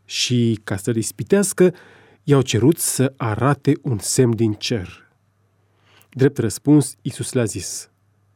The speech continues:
„Când se înserează, voi ziceți: 'Are să fie vreme frumoasă, căci cerul este roș.' Și dimineața ziceți: 'Astăzi are să fie furtună, căci cerul este roș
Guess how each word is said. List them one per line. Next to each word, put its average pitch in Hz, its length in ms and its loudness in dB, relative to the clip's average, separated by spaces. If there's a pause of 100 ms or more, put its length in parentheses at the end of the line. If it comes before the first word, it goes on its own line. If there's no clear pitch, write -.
(320)
„Când 110 180 0
se 123 120 -4
înserează, 117 580 2
voi 110 200 0
ziceți: 123 540 -2 (400)
'Are 139 260 2
să 117 140 -2
fie 127 180 2
vreme 113 260 2
frumoasă, 113 800 -2 (320)
căci - 300 -2
cerul 147 420 2
este 131 280 2
roș.' - 460 -4 (720)
Și - 140 0
dimineața 131 720 4 (200)
ziceți: - 680 -6 (480)
'Astăzi 220 600 2
are 196 160 2
să 175 140 -2
fie 208 160 0
furtună, 160 540 2
căci 117 220 -4
cerul 160 420 4
este 139 580 4
roș 151 340 2